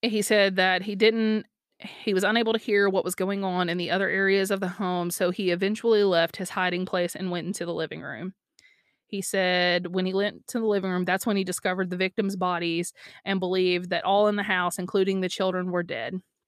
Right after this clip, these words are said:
He said that the front door was open and that he left the house on a bicycle he found behind a door in the living room.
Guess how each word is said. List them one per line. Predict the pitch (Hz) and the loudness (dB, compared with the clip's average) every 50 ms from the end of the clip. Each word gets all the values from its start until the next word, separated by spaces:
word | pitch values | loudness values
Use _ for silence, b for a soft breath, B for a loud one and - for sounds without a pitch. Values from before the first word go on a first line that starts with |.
| _ _ _ _ _ _ _ _ - - | _ _ _ _ _ _ _ _ -16 -10
He | - 196 | -8 -6
said | 190 - 214 190 180 | -4 -2 -2 -2 -2
that | - - | -4 -8
the | 175 | -6
front | - - 196 208 - | -2 0 0 2 4
door | 214 220 226 226 226 | 4 6 6 6 4
was | 233 269 - - - | 4 2 0 -2 -2
open | 190 180 - - 180 180 180 190 B B B B B B B - | -2 -2 0 0 0 0 0 0 B B B B B B B -8
and | 190 196 | -4 -4
that | 180 - - | -4 -4 -4
he | - 202 196 | -4 -2 0
left | 196 202 196 196 196 - - - - - _ _ _ _ _ _ _ | 2 4 4 4 2 0 -6 -14 -18 -18 _ _ _ _ _ _ _
the | 196 185 | -4 -2
house | - - 214 196 190 190 175 - - - - | -2 0 0 0 0 0 0 -2 -4 -4 -2
on | 202 190 | -2 -2
a | 185 | 0
bicycle | 180 190 185 180 180 - - - 185 180 - 185 180 | 2 2 2 2 0 0 0 0 -2 -2 0 -2 -2
he | 185 185 190 185 | 0 0 -4 -4
found | - 208 185 180 180 180 180 | 0 0 0 2 0 0 -2
behind | 175 175 - - 170 175 170 165 170 175 185 - - _ _ _ _ _ _ _ _ - - | -4 -4 -6 -6 -6 -6 -6 -6 -4 -6 -6 -8 -10 _ _ _ _ _ _ _ _ -8 -6
a | 185 | -6
door | 170 165 185 180 185 180 175 | -2 0 0 2 2 2 2
in | 175 175 | 0 0
the | 175 165 | -2 -2
living | 165 165 143 139 143 | -2 -2 -4 -4 -8
room. | 80 101 113 175 | -12 -10 -10 -10